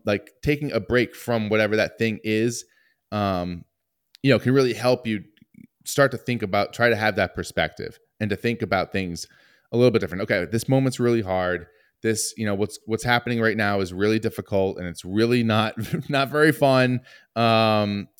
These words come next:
and, uh, I really wish this wasn't happening right now, but let me just take a second. Like, you know, this is, this,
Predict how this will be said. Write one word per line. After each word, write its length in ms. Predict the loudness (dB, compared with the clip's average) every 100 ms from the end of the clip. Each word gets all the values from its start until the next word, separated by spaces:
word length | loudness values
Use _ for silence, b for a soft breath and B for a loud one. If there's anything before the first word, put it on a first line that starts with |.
| -2
and, 320 | 0 2 2
uh, 40 | 2
I 220 | 4 2
really 300 | 2 2 4
wish 240 | 2 0
this 140 | -2 -2
wasn't 220 | -2 -2
happening 360 | -4 -4 -4 -2
right 180 | -2 -2
now, 380 | -4 -4 -6 -10 _ _ _ _
but 120 | -2
let 100 | 0
me 80 | 0
just 140 | 0 2
take 160 | 0
a 40 | 0
second. 500 | 0 0 0 -4 -4
Like, 400 | -4 -4 -4 _ _ _ -4
you 100 | -2
know, 220 | -2 -4 _ _ -4
this 220 | -4 -2
is, 200 | -4 -4 -4
this, 380 | -4 -4 -12